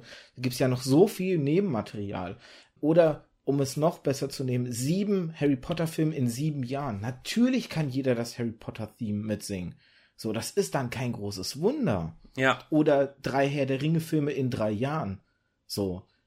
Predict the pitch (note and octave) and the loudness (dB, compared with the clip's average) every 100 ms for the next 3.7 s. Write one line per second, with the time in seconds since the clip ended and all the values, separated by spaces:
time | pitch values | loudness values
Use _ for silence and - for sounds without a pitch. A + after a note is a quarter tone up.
0 | - C#3+ - - _ _ F3+ G#3 G#3+ - | -6 -6 -6 -10 _ _ -2 -2 -2 -4
1 | D#3+ E3 D#3+ - C#3+ D3+ D#3 E3 - - | 0 0 -2 -6 -6 -4 -2 -4 -4 -6
2 | - - E3+ F3+ G3 B2+ - - - _ | -6 -8 -4 -2 -2 -4 -8 -18 -20 _
3 | C#3+ C#3 F#3+ F3 E3 C#3 - | -2 2 2 2 2 2 0